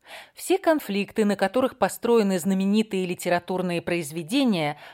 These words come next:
происходили именно по этим двум причинам. Герои, принадлежавшие к несовместимым типам характера, не понимали друг друга и мешали развитию позитивного сценария. Шекспир,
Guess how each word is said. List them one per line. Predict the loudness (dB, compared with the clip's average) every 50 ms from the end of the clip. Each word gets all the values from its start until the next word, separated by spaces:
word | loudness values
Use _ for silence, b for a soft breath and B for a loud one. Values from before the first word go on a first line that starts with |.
| B B
происходили | -2 -2 -2 -2 -4 -2 -2 -2 0 0 0 0 0
именно | 0 0 0 0 2 2 0 0
по | 0 0 0
этим | 0 2 2 0 2 2 2 2
двум | 4 4 2 2 2
причинам. | 2 0 -2 -2 -4 -6 -2 -2 -2 -4 -6 B B B B B
Герои, | -2 0 2 4 4 4 4 4 2
принадлежавшие | 0 0 -2 -2 -2 0 0 -2 0 2 0 0 0 -2 -6 -4 -4 -4 -4 -6 _ _ _
к | 0 2
несовместимым | 2 2 2 0 -4 -2 0 0 0 0 -2 -8 -6 -4 -2 -2 -2 -2 -4 -6
типам | -8 -8 -8 -4 -4 -4 -4
характера, | -4 -4 -2 -2 0 -2 -2 -4 -4 -2 0 0 -2 -2 B B B B B B
не | 0 0 2
понимали | 2 2 2 4 4 6 4 4 4 2 0 -2 -4
друг | -4 -4 -6 -6 -6 -2
друга | 2 2 2 4 4 4 2 2 B B B B B B
и | 0 2
мешали | 4 4 2 0 2 2 2 4 4 4
развитию | 4 2 2 2 0 -2 -2 -2 0 0 0 0 2
позитивного | 2 -2 -2 -2 -4 -8 -6 -6 -6 -4 -2 -2 0 0 -2
сценария. | -2 -4 -10 -4 -2 -2 0 0 -2 -4 -6 -8 -12 -14 _ _ _ _ _ _ _ _ _ _ _ _ _ _ _ _ _ _ _ _ _ _ _ _ _ _ _ b b b
Шекспир, | -2 0 0 0 0 -2 -6 0 0 0 0 -2